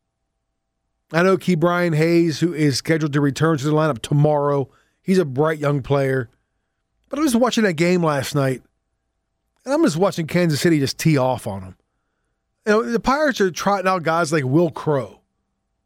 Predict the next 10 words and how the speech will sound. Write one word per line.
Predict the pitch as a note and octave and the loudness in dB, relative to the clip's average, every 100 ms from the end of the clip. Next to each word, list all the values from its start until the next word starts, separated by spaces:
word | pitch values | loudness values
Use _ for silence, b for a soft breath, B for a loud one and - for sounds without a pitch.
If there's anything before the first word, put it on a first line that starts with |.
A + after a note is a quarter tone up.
| _ _ _ _ _ _ _ _ _ _ _ _ _ _ _ _ _ _ - | _ _ _ _ _ _ _ _ _ _ _ _ _ _ _ _ _ _ -8
Does | F#3+ | -2
anybody | C#4 F4+ E4 D#4 | 0 2 2 2
know | C4 C4+ B3 | 2 2 4
who | A#3 | 2
the | A3+ | 2
hell | A3+ G3+ | 2 2
Wil | A3 | 0
Crowe | F#3 G#3 G#3 | 0 2 4
is? | G3+ G3+ F#3+ - _ _ _ _ _ - | 4 2 -2 -12 _ _ _ _ _ -4
Seriously. | - C4+ F#3 - | 0 2 0 -6